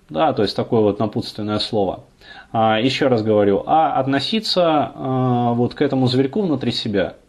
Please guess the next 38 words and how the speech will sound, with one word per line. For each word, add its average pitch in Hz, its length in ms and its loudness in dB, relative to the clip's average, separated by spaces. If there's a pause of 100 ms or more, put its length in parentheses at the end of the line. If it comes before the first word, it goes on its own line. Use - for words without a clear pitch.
(200)
действительно 135 540 -2
как 123 180 -2
к - 20 -6
зверьку. 120 460 -2 (800)
А, 120 380 2
то 135 140 -2
есть, 127 240 -2
э, 131 400 0
это 147 160 0
то, 220 180 2
что - 260 -2
вот 147 300 0
вам 139 240 2
реально 139 380 2
помогает 107 600 0
в 113 60 -2
жизни, 165 480 -4 (140)
да, 165 320 0
то 131 180 -4
есть, - 240 -6
э, 113 680 -2
как - 180 -8
редуцирующий 110 720 -2
клапан 120 460 -2
такой. 151 420 -10 (520)
А, 139 160 2
вот, 139 240 4
это 139 200 0
то, 214 160 2
что - 180 -2
действительно, 131 1300 0
э, 107 40 0
готово 143 520 2
вот, 135 300 0
э, 120 600 -2
родить 131 380 2
за 107 140 2
вас. 90 380 -4